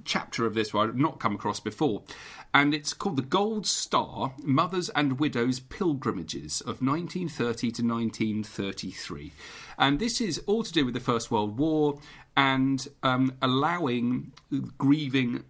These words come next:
uh, mothers and widows, um, who, uh, American, uh, allowing them the chance to go to Europe and to grieve at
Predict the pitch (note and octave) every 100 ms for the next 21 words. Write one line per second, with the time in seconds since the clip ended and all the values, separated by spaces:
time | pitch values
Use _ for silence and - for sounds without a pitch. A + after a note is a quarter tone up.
0 | _ A2 G#2 A#2+ B2+ A#2+ A#2 A2 - A2+
1 | G#2+ A#2+ - E2+ D#2 D2+ - - - -
2 | G#2+ G2+ - _ _ - _ - C#3+ C#3
3 | B2+ - - - A2+ G2 A#2+ C#3+ A2+ A2
4 | C3 E3+ - - - - - G#2 - A#2+
5 | C#3+ D#3+ E3+ C#3 C3 B2+ - A#2 A#2 -
6 | - - - A2+ A2 A2 - B2+ - D3
7 | C#3+ C#3 C#3 A#2+ A2+ F#2+ E2+ F2+ - -
8 | - - - G#2+ A2+ A2 A2+ G#2 G#2 -
9 | - A#2